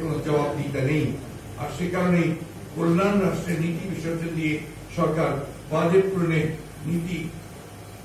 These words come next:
নীতি বহির্ভূতভাবে অরাজকতার আশ্রয় নিয়েছে। আমাদের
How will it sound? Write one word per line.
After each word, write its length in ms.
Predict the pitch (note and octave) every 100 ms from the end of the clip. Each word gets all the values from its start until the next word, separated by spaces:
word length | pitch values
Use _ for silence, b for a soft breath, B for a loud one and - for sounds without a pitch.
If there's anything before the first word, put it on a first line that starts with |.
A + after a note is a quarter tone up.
| - - - -
নীতি 240 | E3+ E3+ F#3+ E3+
বহির্ভূতভাবে 840 | G3 G#3+ G#3 F#3 F3 D3+ D#3+ D#3+ - - - - D#3+
অরাজকতার 580 | E3+ F3 F#3+ - D3
আশ্রয় 300 | C#3+ - D3 B2+
নিয়েছে। 280 | - - - - - - - - - -
আমাদের 300 | F3+ G3 G3+